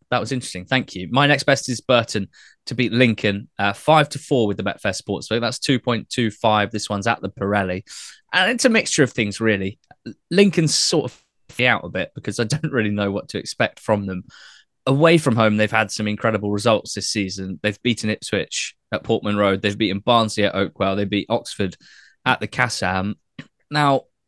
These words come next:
at least two, if not all three of those, were broadly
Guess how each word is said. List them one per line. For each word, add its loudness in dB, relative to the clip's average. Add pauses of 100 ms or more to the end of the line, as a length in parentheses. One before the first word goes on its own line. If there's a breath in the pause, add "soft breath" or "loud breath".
(380)
at 2
least 4
two, 2
if -4
not -2
all 0
three 2
of 2
those, -4 (460)
were 6 (880)
broadly 4